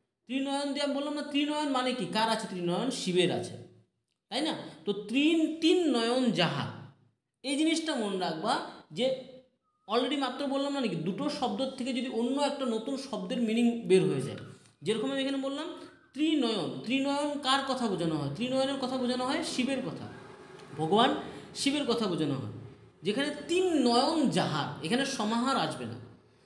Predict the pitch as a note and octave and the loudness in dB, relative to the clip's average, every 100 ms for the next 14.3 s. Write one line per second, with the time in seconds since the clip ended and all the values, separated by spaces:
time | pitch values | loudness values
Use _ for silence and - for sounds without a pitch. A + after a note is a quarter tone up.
0 | _ - C4+ - - - D3 D#3+ G#3+ C#4 | _ 0 0 0 -6 -10 -4 4 4 4
1 | D#4 E4 C#4 C4+ C4+ C#4+ C#4 D4 - A3 | 2 0 2 0 0 -2 -2 -4 -4 -2
2 | G#3+ A#3 B3 - F#3+ G#3 A3 D#3 C#3 E3+ | -2 -2 -2 -4 -4 -2 -2 -4 -4 -2
3 | A#3+ - - - - C#3+ B3 D#4 C4 A#3+ | -2 -4 -12 -20 -12 -2 0 2 0 -2
4 | A#3 B3 A#3 A#3 A#3 A#3+ C4+ F4 A#3 G#3 | -2 -4 -4 -4 -4 -4 -4 -4 -4 -2
5 | D#4 - - - _ _ - D3+ - G#3+ | -2 -4 -14 -20 _ _ -12 -10 -4 0
6 | A3+ A#3 F3+ C#3+ D3+ - B2 - - _ | 0 0 -2 -2 -2 -4 -8 -12 -18 _
7 | _ _ - C#3+ C#3+ F3 B3+ D4+ D4+ B3 | _ _ -10 -8 -2 2 2 4 2 0
8 | A3+ A3 D#4 F4+ - - - C#3 A#3 D4 | -2 -2 -2 -2 -8 -18 -10 -2 0 0
9 | D4+ - F#3+ D#3 E3+ G#3+ C4+ - A#3 G3+ | -2 -2 -2 -2 -2 -2 -2 0 0 0
10 | E3+ G3+ - A#3+ B3+ C#4 G#3 A3+ C#4+ D4+ | -2 -6 0 2 4 2 0 0 0 0
11 | A3+ G#3+ G#3 G3+ F3 F#3+ D3 C3 C3+ B2+ | 0 0 0 -4 -4 -4 -4 -4 -6 -6
12 | A2+ F#2+ D#2+ - _ E3 G3+ A#3 A3 G#3 | -8 -10 -14 -16 _ -10 -6 -6 0 2
13 | A#3 B3 G3+ - A3 F#3 F3 F3 E3+ D#3 | 4 4 2 0 0 2 2 0 0 -2
14 | C3 A#2 | -6 -12